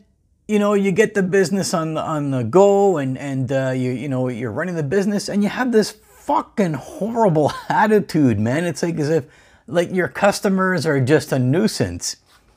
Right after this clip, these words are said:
Man, I went to go get a coffee over here and it's like, uh, you know, ordering a coffee. They almost seem like I just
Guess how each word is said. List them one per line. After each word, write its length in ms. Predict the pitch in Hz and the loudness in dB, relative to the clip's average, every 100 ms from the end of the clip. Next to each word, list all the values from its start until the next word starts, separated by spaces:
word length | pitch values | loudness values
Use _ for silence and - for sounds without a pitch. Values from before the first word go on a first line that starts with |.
| _ _ _ - | _ _ _ -4
Man, 420 | 330 370 349 240 - - _ | 2 4 4 2 -2 -20 _
I 80 | - | 0
went 220 | - 339 | 0 2
to 60 | 214 | 4
go 120 | 214 | 4
get 160 | 202 | 4
a 80 | 190 | 0
coffee 520 | - 185 208 202 202 | 2 2 2 0 0
over 200 | 202 190 | 0 0
here 420 | 170 190 220 240 196 | -2 -2 -2 0 0
and 140 | 165 | -2
it's 220 | 165 - | -4 -2
like, 340 | 170 165 - 180 | -2 -2 0 0
uh, 720 | 170 165 165 165 160 156 147 _ _ _ - | 2 2 0 0 -2 -4 -8 _ _ _ -12
you 80 | - | -2
know, 260 | 175 175 - _ - | 0 0 -2 _ -2
ordering 420 | 175 180 175 143 | 0 0 0 -2
a 60 | |
coffee. 680 | 131 175 196 202 220 202 269 _ _ _ _ _ _ _ _ _ - | -2 -2 -2 -2 0 0 -2 _ _ _ _ _ _ _ _ _ -8
They 200 | 165 208 | 2 4
almost 480 | 233 262 247 233 - | 6 6 4 0 0
seem 240 | 220 214 | -2 0
like 220 | 202 170 | -2 -2
I 180 | 180 165 | -2 -2
just 320 | 123 160 - | -2 -6 -8